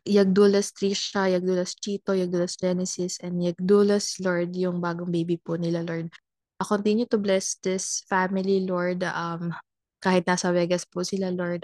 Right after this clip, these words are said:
um, we're grateful, Lord, na di po nila kami nalilimutan, Lord. Patuloy niyo po silang ang ingatan, Lord, at i-bless. At maraming salamat po sa recent na blessing po na nakapasa po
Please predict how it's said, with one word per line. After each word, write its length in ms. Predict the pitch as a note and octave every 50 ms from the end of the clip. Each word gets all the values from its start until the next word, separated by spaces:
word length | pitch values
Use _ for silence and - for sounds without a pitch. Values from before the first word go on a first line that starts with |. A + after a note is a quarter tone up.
| - -
um, 320 | E3+ E3+ E3 E3 E3+ E3 - - _ _ _ _ _ -
we're 160 | F#3+ F#3 E3+
grateful, 400 | - - F#3 F#3 F3+ - - F#3
Lord, 400 | F3+ F3+ F3+ F3+ F3 F3 F3 F3
na 240 | F#3 F3+ E3+ E3+ E3+ E3+ - - _ _ _ _ _ _ -
di 80 | F#3+
po 160 | F3 - F#3
nila 160 | F#3 F#3 F3+ F3+
kami 240 | - - F3+ F3+
nalilimutan, 800 | F3 F3 E3+ E3+ E3+ E3+ E3+ F3 F3 F#3+ G3 G3 F#3+ - G3 F#3+
Lord. 240 | F#3 F#3 F3+ F3+ - _ _
Patuloy 400 | - G3+ F#3+ - A#3 A#3+ B3 A#3+
niyo 160 | B3 A#3+ A3+
po 160 | - A3+ A3+
silang 400 | A3 - A#3 A3 G#3+ G#3+ G#3 G#3
ang 320 | G3 G3 G3 F#3+ F#3 F#3 F3+
ingatan, 480 | F#3 F#3+ F#3+ F#3+ F#3+ - F#3+ F#3 F3+
Lord, 160 | F3+ F3+ F3
at 80 | F3 - - F#3
i-bless. 400 | F3 F3 F3+ F3 F3+ F3 - -
At 160 | - F#3 -
maraming 320 | F3+ F3+ E3+ E3+ E3+ F3+
salamat 400 | F#3 - F#3 F#3 F3 F3 F3+ E3+ - -
po 80 | F#3
sa 400 | F3+ - - F#3 F3 F3 F3 F3
recent 400 | F3 G3 F#3 - - G3+ F#3+ F#3+ _ -
na 240 | - F#3 F3+ F3+ F3
blessing 480 | F3 F#3 G3+ G3+ G3+ - A3+ A3 G#3
po 160 | - G#3 G3+ G3+
na 160 | G3 G3 F#3+
nakapasa 480 | F#3+ F#3 F#3 F#3 - F#3 F#3 - F3
po 80 | F3+ F3+